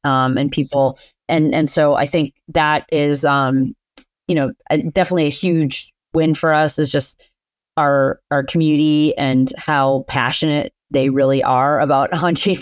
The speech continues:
Monkey. Um, and, and that they, you know, wanna spend a lot of their own time and resources to be together, um, whether it's online in Discord or, or in real life and,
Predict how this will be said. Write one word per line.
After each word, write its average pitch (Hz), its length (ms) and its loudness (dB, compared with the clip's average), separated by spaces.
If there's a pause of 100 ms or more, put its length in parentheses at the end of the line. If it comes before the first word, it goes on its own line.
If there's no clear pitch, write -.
Monkey. 214 460 -2 (380)
Um, 147 480 2
and, 143 320 0
and 143 160 0
that 135 160 0
they, 131 460 0
you 180 80 0
know, 131 160 0
wanna 139 320 0
spend 139 340 0
a 135 60 2
lot 131 200 2
of 127 140 -2
their 131 220 2 (140)
own 143 200 2
time 143 340 0
and 139 80 0
resources 143 580 0
to 147 100 -2
be 143 120 2
together, 127 560 2 (360)
um, 131 720 0 (260)
whether 143 300 2
it's 127 120 -2
online 127 480 0
in 127 80 0
Discord 123 560 0
or, 120 300 2
or 127 160 0
in 127 100 0
real 127 220 0
life 127 460 0
and, 120 260 0